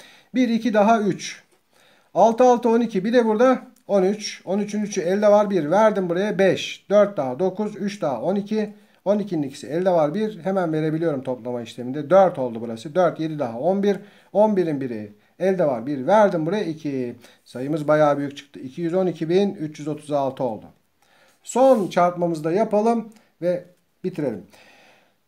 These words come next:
Dokuz kere üç, yirmi yedi. Yirmi yedinin yedisi. Elde var iki. Dokuz kere beş, kırk beş. İki de elde kırk yedi.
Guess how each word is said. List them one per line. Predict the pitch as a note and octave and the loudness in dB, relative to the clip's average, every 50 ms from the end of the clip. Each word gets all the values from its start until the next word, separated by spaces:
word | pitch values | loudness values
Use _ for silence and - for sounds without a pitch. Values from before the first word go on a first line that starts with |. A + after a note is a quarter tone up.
| _ _ _ B3 | _ _ _ -2
Dokuz | C#4 - D#4 D4 D4+ | 0 2 2 0 0
kere | - C#4+ C#4+ D4 C#4+ | 0 2 2 4 2
üç, | C4 - - - - - - - - - - - | 2 0 -2 -6 -6 -6 -6 -6 -8 -10 -10 -8
yirmi | F3 F#3 A3+ C4+ C4 C4 C4 C4 | -2 2 4 4 6 8 8 8
yedi. | B3+ A#3+ G#3+ G#3 E3+ C#3+ C3+ | 8 6 6 4 2 2 0
Yirmi | D3 E3+ F#3 A#3+ C#4 C#4 C4+ C4+ | -4 -2 0 2 2 4 4 6
yedinin | C4 C4 B3 C4 C4 C4+ C4 | 6 6 6 6 6 6 6
yedisi. | A#3 A#3 A#3 G#3+ G#3+ G#3+ - F3+ E3+ | 6 4 4 2 0 0 -2 -4 -4
Elde | - F#3 A3+ B3 A3+ A3+ A3+ | -2 -2 -2 0 2 2 2
var | A#3+ A#3 | 2 2
iki. | A3+ G#3+ - - G3 C3+ A2 - - _ _ _ _ _ _ _ _ _ - | 0 -2 0 0 0 0 0 -6 -12 _ _ _ _ _ _ _ _ _ -2
Dokuz | G3 G3+ B3+ C4+ C4 | -2 0 0 -2 0
kere | - C4+ C4 C4 | 2 4 4 4
beş, | C4+ C#4+ C#4 - - - - | 4 4 2 0 -2 -6 -6
kırk | - A3+ G#3+ G#3+ - | -6 -6 -4 -2 0
beş. | G#3+ F3 C3 - - - - - - - - - | 0 0 0 0 -4 -8 -8 -10 -10 -14 -14 -16
İki | G3 - C4+ B3+ | -8 -4 0 0
de | A#3+ | 2
elde | A#3 A#3 A#3 C4+ C4 - C4 - - _ | 2 4 4 4 2 2 0 -8 -16 _
kırk | - D3 C3 - D3 | -14 -14 -10 -6 -4
yedi. | D3+ D3+ F3+ F3+ C#3+ G#2 G2+ | -2 0 0 0 0 -2 -6